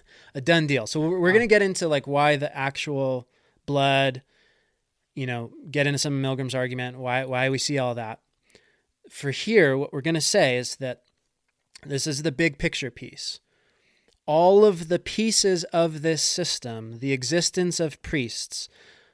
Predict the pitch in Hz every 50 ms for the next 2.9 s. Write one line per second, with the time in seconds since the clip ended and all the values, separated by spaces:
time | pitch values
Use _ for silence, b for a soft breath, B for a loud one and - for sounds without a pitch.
0 | b b - 127 123 - - 165 165 160 151 - - - - 151 156 170 - -
1 | 151 143 131 120 120 131 147 156 160 156 143 131 123 120 120 131 147 160 160 156
2 | 156 147 147 147 147 - - 139 156 160 165 151 - - 160 151 151 156